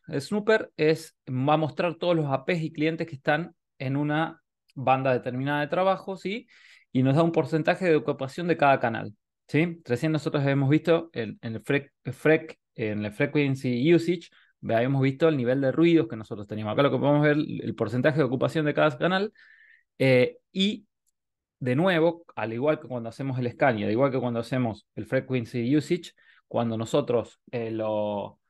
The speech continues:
lo corremos, la, eh, la interfaz inalámbrica,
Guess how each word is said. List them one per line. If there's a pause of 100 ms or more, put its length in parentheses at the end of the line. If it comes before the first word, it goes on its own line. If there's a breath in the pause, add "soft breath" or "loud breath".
(160)
lo
corremos,
la, (120)
eh, (320)
la
interfaz
inalámbrica,